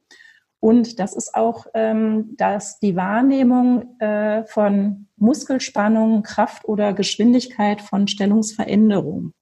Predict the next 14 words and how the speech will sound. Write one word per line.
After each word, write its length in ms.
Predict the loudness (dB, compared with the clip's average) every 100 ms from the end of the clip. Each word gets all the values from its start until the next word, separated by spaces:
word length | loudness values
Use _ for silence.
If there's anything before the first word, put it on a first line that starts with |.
| -6
Das 220 | -6 0
nennt 220 | 0 2
man 240 | 2 2
Propriozeption 1000 | 2 0 2 0 0 -4 -6 -2 -2 0
oder 240 | 0 -2 0
Eigenempfindung 800 | 0 2 0 -2 -4 -6 -4 -6
des 200 | -8 -10
Körpers. 560 | -12 -14 -14 -14 -16 -18 -20 -20 -20 _ _ _ _ _ _ _ -2
Heutzutage 800 | -2 0 -2 2 2 4 2 0
weiß 500 | 2 2 2 -4 -10
jeder 680 | -2 2 4 4 4 2 -2 -8 _ 0
Hochleistungssportler, 1400 | 0 2 2 2 2 0 0 -2 0 0 0 -2 0
aber 280 | 0 -2 0
auch 320 | 0 -2 -4